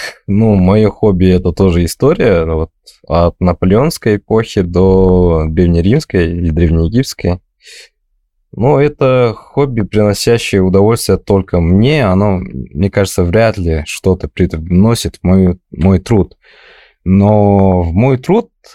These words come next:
а, приносит второе хобби, которым я занимаюсь. Это ретро-прис-, коллекционирование ретро-приставок и ретро-игр. То есть восьмибитные, шестнадцатибитные, игры.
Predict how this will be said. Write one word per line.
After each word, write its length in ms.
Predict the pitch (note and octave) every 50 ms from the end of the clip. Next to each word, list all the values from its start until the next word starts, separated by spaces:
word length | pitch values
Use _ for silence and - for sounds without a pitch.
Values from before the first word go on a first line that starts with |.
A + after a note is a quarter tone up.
| _ -
а, 480 | - F2+ F#2 F#2 F2+ F2+ F2 E2 D#2+ - _
приносит 360 | - G2 G2+ A#2+ E3 F#3 -
второе 360 | - - C#3+ D3+ E3+ D#3 B2
хобби, 320 | F#2 - - G#2 F2+ D#2 D2+
которым 400 | - - - - E2 E2+ E2 E2
я 80 | D#2+
занимаюсь. 400 | D#2 E2+ F2+ G2+ - - - -
Это 680 | G2+ F2+ E2+ - - E2+ E2+ E2+ E2 D#2+ D#2 D2+ D#2 D#2+ _ _ - - - - -
ретро-прис-, 600 | E2 F2+ G#2+ G#2+ - - - - - G2+ - - - - G2+ -
коллекционирование 600 | - G#2 G#2+ - B2 B2 B2+ B2 A2+ G#2 F2+ F2+
ретро-приставок 880 | F#2 A2 G#2 - - - - F#2 - - - D3 E3 D#3 B2+ A#2 - -
и 320 | E2+ E2+ E2 E2+ F2 F2 E2+
ретро-игр. 840 | E2+ E2+ E2+ F#2 A2 G#2+ - - G2 G2 G#2+ G#2+ F#2 F2 D2+ - - _ _ _ _
То 120 | - E2 D#2+
есть 260 | D2+ - - - -
восьмибитные, 720 | F2 E2+ - - B2+ C#3 C#3+ E3+ E3 D#3+ A2 A2+ C#3+ C3+
шестнадцатибитные, 1700 | B2 - - A#2 A2+ A#2+ - - - G#2+ F#2+ F2+ - - F2 E2 - - - G2+ G2+ B2 B2+ B2 - G#2 G2+ - - F#2 F2 F2 F2+
игры. 260 | F2 D#2+ D#2 D2+ D#2+